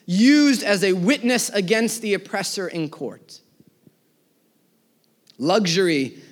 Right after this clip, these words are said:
self-indulgence, these are the things that we put a premium on in our culture.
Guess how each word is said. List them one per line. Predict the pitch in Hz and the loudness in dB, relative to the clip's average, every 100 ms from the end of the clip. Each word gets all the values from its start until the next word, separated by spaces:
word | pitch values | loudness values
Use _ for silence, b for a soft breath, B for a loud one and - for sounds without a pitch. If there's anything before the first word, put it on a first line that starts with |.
| _ | _
self-indulgence, | - - 208 226 214 - 196 185 185 196 190 147 131 120 - - B B | -6 -2 0 0 -2 -6 -6 -2 0 0 -2 -4 -6 -6 -8 -8 B B
these | 185 277 285 | 0 2 2
are | 240 | 0
the | 214 | -2
things | - 262 269 208 | -2 -2 0 0
that | 202 | 0
we | 196 269 | 0 -2
put | 254 269 | -2 -2
a | 185 | -2
premium | - 269 320 320 233 190 | -4 -4 -2 0 0 0
on | 185 190 170 170 | -2 0 0 -2
in | 180 | -2
our | 175 | -2
culture. | - 240 254 - 165 120 | -2 -2 -2 -2 -2 -2